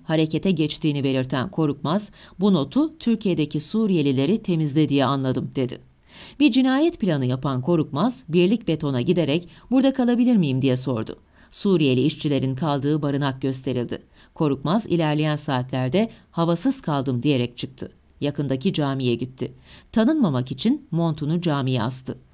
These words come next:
Arabasının bagajından benzin dolu beş litrelik bidonu alıp çuvala koydu ve barınağa döndü. Bir bezi benzinle ıslatarak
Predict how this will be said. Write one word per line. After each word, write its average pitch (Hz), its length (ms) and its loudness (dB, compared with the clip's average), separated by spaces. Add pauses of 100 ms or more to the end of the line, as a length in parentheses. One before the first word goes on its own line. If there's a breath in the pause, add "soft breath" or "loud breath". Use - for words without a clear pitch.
(240 loud breath)
Arabasının 262 640 2
bagajından 143 720 0
benzin 175 420 2
dolu 131 360 -2
beş 233 260 0
litrelik 160 440 0
bidonu 139 360 0
alıp 160 280 -2
çuvala 131 360 -2
koydu 139 460 0 (200 loud breath)
ve 170 220 -2
barınağa 135 440 0
döndü. 123 320 -2 (420 loud breath)
Bir 269 140 6
bezi 269 320 4
benzinle 226 480 2
ıslatarak 156 640 0